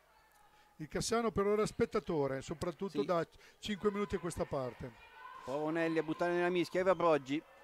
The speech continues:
Speaker 1: Fallo su Barbosu, adesso vediamo Eva.
Speaker 2: Per ora terzino destro, poi vediamo si cambia con, eh,
Speaker 1: Con
Speaker 2: con
Speaker 1: Michele,
Speaker 2: Cobianchi.
Speaker 1: sì. Quindi per ora è centrale di partenza con Barbosu a sinistra.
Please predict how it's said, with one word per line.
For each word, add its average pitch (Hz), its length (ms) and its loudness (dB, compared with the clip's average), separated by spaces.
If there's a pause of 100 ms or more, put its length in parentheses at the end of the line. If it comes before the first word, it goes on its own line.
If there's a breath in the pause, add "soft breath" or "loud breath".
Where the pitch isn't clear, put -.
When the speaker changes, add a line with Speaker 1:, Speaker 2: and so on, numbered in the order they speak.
(1200)
Speaker 1:
Fallo 180 320 0
su 190 140 -4
Barbosu, 185 580 2
adesso 185 300 -2
vediamo 165 480 0
Eva. 185 340 4 (600)
Speaker 2:
Per 123 140 -10
ora 143 380 -4
terzino 143 520 -4
destro, 139 300 -2
poi 127 140 -4
vediamo 127 240 -4
si - 180 -14
cambia 123 400 -4
con, 123 280 -6
eh, 113 520 -8 (640 soft breath)
Speaker 1:
Con - 140 -10
Speaker 2:
con - 0 -
Speaker 1:
Michele, 160 300 0 (100)
Speaker 2:
Cobianchi. 143 200 -4
Speaker 1:
sì. 143 300 -10 (440)
Quindi 156 280 -10
per 156 180 -8
ora 160 160 -2
è 156 40 -4
centrale 170 420 -6
di 165 100 -4
partenza 175 520 -6
con 165 140 -8
Barbosu 147 380 -4
a 139 40 -10
sinistra. 127 520 -14